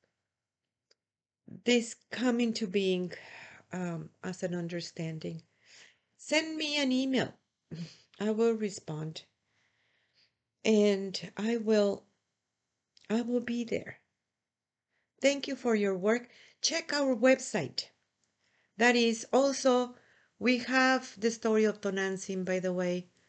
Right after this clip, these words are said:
in Letters from Magdala. You can look for the story of Tonantzin in there too, if you cannot find that archive.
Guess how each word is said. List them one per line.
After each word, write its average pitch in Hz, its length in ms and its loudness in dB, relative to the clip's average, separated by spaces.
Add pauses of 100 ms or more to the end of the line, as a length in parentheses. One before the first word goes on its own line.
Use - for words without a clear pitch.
(380)
in 202 200 2
Letters 208 400 6
from 196 180 -4
Magdala. 190 600 -2 (1300)
You 247 360 4
can 220 440 0 (320)
look 214 420 4
for 196 520 0
the 185 140 -6
story 185 380 0
of 180 180 -2
Tonantzin 180 600 -4
in 170 160 -6
there 170 220 -4
too, 185 300 -8 (880)
if 190 160 -4
you 202 140 2
cannot 190 380 -4
find 185 320 -4
that 180 200 -6
archive. 170 560 -10